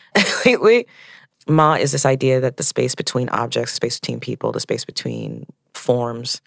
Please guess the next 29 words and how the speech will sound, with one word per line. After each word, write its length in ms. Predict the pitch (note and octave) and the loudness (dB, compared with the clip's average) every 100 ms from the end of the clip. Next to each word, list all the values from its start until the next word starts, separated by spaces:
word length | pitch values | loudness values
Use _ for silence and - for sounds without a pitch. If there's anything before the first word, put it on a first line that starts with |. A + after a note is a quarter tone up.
| _ _ _ _ - | _ _ _ _ -4
is 120 | - | -2
pregnant 400 | - C3+ C3 - | 2 2 4 0
with 160 | B2 | -2
meaning, 460 | B2 B2 A#2+ B2 C3+ C3 | -2 -4 -4 -8 -4 -2
that 120 | C3 | 0
empty 340 | C3 B2 - | -2 -4 -4
space, 340 | B2 - A#2 A#2 | -6 -2 -4 -4
quote 180 | - A#2 | -6 -6
unquote, 360 | A#2 A#2 A2 | -6 -4 -4
empty 380 | - C3+ C3+ B2+ | 0 -2 0 -4
in 160 | A2+ A#2 | -4 -4
a 60 | |
Western 420 | A#2+ B2 - A#2 A#2+ | 0 0 -2 -6 -8
sense, 240 | A2+ B2 | -8 -6
but 120 | C3 | -6
in 100 | A#2+ | -4
a 60 | A#2+ | -4
Japanese 440 | A#2+ A2+ - B2 | -2 -4 -6 -8
philosophy 460 | - B1 - - - | -6 -6 -6 -8 -8
is 300 | G#2+ - - | -10 -8 -10
full, 420 | - - B2+ - - | -8 0 0 0 -4
it's 100 | - | -6
a 60 | |
presence. 560 | G#2+ A#2+ A2+ F#2+ - - _ _ _ _ | -2 -2 -2 -4 -12 -16 _ _ _ _
And 180 | B2+ B2+ | -2 0
so 200 | - B2 | 2 2
I 140 | B2+ | 2
think 340 | B2+ - C3 C#3 | 0 0 0 0
about 500 | C3 B2 A#2+ B2 | 0 0 0 -4